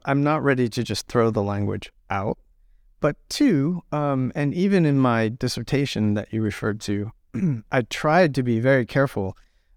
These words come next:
um, and speak about sacrificial atonement or Levitical atonement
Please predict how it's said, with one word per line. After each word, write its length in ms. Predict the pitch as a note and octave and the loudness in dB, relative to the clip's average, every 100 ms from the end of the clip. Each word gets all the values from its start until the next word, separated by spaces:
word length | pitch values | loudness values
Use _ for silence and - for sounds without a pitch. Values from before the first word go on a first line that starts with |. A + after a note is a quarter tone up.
| - | -2
um, 420 | C3 B2 A#2 G#2+ - _ _ _ - | 0 2 0 -2 -8 _ _ _ -4
and 400 | C#3 C3 B2+ A#2 - | 0 2 2 -2 -8
speak 580 | - - - F#3+ F#3+ - | -10 -8 -2 -2 -2 -4
about 580 | C#3 B2 A#2+ A2+ A2 - - _ _ _ | -4 -2 0 0 -2 -4 -14 _ _ _
sacrificial 1000 | - - B2 - G#2 - - - B2+ G#2+ | -6 -2 -2 -2 -6 -2 0 2 2 0
atonement 640 | G#2+ - G#2+ G2+ G2+ G#2 - _ | -2 -4 -2 -2 -4 -8 -14 _
or 320 | B2+ A2 G2+ - - | 0 0 0 -4 -6
Levitical 760 | A2 A#2+ C3 D#3+ C#3+ A#2+ G#2+ | -4 -2 4 4 4 2 0
atonement 540 | F#2+ - G2 F#2+ G2 | -2 -4 -2 -2 -4